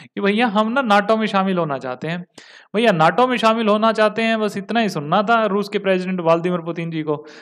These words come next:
तो उन्होंने आक्रमण कर दिया, कहते आओ तुमको मिलाएंगे हम आपको ना-, नाटो में। तो ये सबसे बड़ा कारण है कि भाई रूस ने अटैक कर दिया यूक्रेन के ऊपर नाटो के, अ, नाटो में शामिल होने की, बस इस इच्छा को बस इसने निकाला ही था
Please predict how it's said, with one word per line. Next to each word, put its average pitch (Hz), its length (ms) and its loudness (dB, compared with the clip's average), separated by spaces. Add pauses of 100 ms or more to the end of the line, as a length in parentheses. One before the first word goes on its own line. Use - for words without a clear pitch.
(140)
तो 190 100 2
उन्होंने 190 500 2
आक्रमण 175 440 4
कर 156 120 -2
दिया, 202 160 -4
कहते 208 200 0
आओ 226 260 4
तुमको 196 320 0
मिलाएंगे 214 460 2
हम 196 140 0
आपको 196 280 0
ना-, 175 260 0
नाटो 170 340 2
में। 165 160 -2 (460)
तो 226 80 2
ये 220 360 2
सबसे 262 520 0
बड़ा 254 220 4
कारण 196 360 4
है 185 300 -2 (240)
कि 208 60 -2
भाई 208 240 0
रूस 208 320 -2
ने 202 140 -2 (140)
अटैक 208 360 2
कर 190 120 0
दिया 170 240 -2
यूक्रेन 180 520 -2
के 202 160 0
ऊपर 165 400 -2
नाटो 160 340 2
के, 160 140 -6
अ, 156 360 0
नाटो 175 300 2
में 190 120 0
शामिल 175 320 0
होने 160 180 0
की, 185 100 -8
बस 208 260 -2
इस 240 160 -4
इच्छा 202 300 0
को 214 180 -2 (200)
बस 175 140 -2
इसने 208 340 -2
निकाला 185 340 4
ही 160 120 2
था 127 120 -8